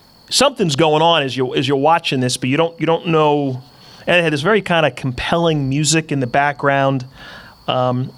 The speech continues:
and you couldn't help but sort of be distracted by it in a good way. Like, you're like, "What, what is this? What's, what are they advertising?"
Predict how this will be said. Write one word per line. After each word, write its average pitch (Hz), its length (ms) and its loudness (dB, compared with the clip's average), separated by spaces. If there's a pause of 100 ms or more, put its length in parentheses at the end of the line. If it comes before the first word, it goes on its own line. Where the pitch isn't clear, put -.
and 160 80 0
you 160 80 -4
couldn't 262 200 0
help 233 200 0
but 127 100 -6
sort 147 200 -2
of 127 100 -4 (480)
be 156 100 -2
distracted 151 640 0
by 120 220 2
it 107 80 0
in 110 100 -2
a 120 60 -2
good 208 180 -2
way. 92 220 -2
Like, 113 160 -6
you're 123 80 -2
like, 120 80 -6
"What, 208 180 -4
what 185 140 0
is 349 160 0
this? - 200 -4
What's, - 380 -2 (540)
what 135 160 -2
are 220 40 0
they 208 140 2
advertising?" 127 920 0